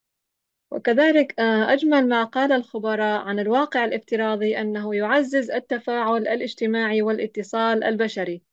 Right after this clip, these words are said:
حيث يمكن للأفراد التواصل والتفاعل مع بعضهم البعض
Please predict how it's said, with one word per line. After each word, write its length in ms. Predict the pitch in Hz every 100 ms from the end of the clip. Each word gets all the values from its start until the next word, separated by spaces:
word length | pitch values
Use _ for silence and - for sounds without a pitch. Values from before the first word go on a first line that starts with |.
| _ -
حيث 180 | 220
يمكن 320 | 240 311 - 269
للأفراد 580 | 247 233 233 233 233
التواصل 640 | 214 214 214 220 226 220 214
والتفاعل 640 | 247 277 262 240 220 220
مع 220 | 214 214
بعضهم 500 | 208 220 220 220 220
البعض 420 | 208 196 214 208